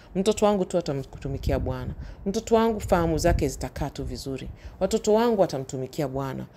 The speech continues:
Mume wangu atakuwa mtumishi wa Mungu. Au mtu-, mume wangu atasimamia nafasi yake kwenye nyu-, mume wangu atakuwa ni mwenye hekima. Mume wangu ata-, atakuwa ni mtumishi wa Mungu wa, ndani ya nyumba."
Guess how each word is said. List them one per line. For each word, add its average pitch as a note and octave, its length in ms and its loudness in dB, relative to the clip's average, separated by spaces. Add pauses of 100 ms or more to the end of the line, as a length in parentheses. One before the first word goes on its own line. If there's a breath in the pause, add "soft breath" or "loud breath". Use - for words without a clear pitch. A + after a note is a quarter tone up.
(180 loud breath)
Mume A3 240 6
wangu A#3 420 4
atakuwa D3 400 -2
mtumishi C#3 460 -8
wa C3 60 -8
Mungu. C3+ 320 -8 (320 loud breath)
Au A#3 120 0
mtu-, A#3 200 0
mume A3 320 4
wangu A#3+ 260 4
atasimamia E3 540 0
nafasi D3 400 -6
yake D3 120 -4
kwenye C3 200 -4
nyu-, C3+ 160 -6
mume A3 280 2
wangu A#3 380 0 (240 loud breath)
atakuwa F#3+ 380 2
ni F3 60 4
mwenye D3+ 220 0
hekima. C3+ 480 0 (300 loud breath)
Mume A3+ 180 6
wangu B3 320 6
ata-, F3+ 260 -2 (220 loud breath)
atakuwa G3+ 400 2
ni E3+ 120 4
mtumishi D3+ 720 0
wa D#3 60 4
Mungu F3+ 400 0 (240 loud breath)
wa, D3 140 4
ndani F#3+ 340 6
ya C#3+ 80 4
nyumba." C#3+ 400 2